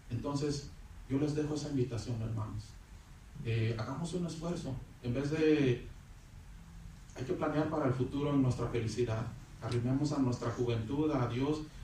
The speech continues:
y am-, arrimémonos nosotros a Dios. Los hermanos que nos están viendo por medio de las redes sociales, yo los invito, no importa en la parroquia, en la iglesia donde vayan, comprométanse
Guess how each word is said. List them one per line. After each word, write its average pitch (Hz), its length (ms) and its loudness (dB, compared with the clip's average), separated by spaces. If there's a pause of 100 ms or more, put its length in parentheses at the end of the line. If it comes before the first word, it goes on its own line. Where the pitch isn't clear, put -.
y 123 60 0
am-, 123 240 2
arrimémonos 143 640 2
nosotros 139 500 0
a 113 80 -2
Dios. - 200 -2 (1080)
Los 117 180 0
hermanos 139 340 4
que 151 100 -2
nos 135 180 4
están 135 220 0
viendo 143 220 2
por 131 180 -2
medio 131 260 2
de 123 120 4
las 110 140 0
redes 131 220 -2
sociales, 131 400 0
yo 143 100 0
los - 140 -4
invito, 139 420 0
no 123 100 0
importa 165 380 0
en 151 80 2
la 131 140 2
parroquia, 143 580 -2
en 131 80 2
la 117 80 2
iglesia 131 340 0
donde 123 220 0
vayan, 131 420 2 (280)
comprométanse 127 760 -4